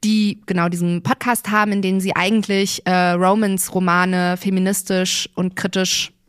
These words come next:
literat-, also so ein Literaturpodcast, der diese Romance-Romane eben kritisch analysiert. Und, ähm, sie haben aber relativ viel Aufmerksamkeit erhalten,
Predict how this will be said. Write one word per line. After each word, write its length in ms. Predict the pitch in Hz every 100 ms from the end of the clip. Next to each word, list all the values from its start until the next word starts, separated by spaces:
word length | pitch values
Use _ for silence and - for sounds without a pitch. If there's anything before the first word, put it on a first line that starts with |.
| -
literat-, 400 | 185 - 180 180
also 220 | - 170 170
so 100 | 180
ein 60 |
Literaturpodcast, 1120 | 185 202 190 - 196 196 - - 180 185 - - _ _
der 80 | 185
diese 180 | 185 185
Romance-Romane 840 | 180 180 175 175 - 175 160 165 -
eben 540 | 165 160 160 165 185 -
kritisch 280 | 196 190 180
analysiert. 760 | 175 170 170 165 175 208 - - _ _ _ _ _ _ _
Und, 340 | - 214 208 -
ähm, 280 | 202 202 202
sie 100 | 196
haben 120 | 214
aber 160 | 208 196
relativ 560 | 208 220 - 208 - - - - - - -
viel 680 | - - 220 214 208 202 196 -
Aufmerksamkeit 720 | 262 240 220 180 180 190 180
erhalten, 600 | 180 180 180 180 214 254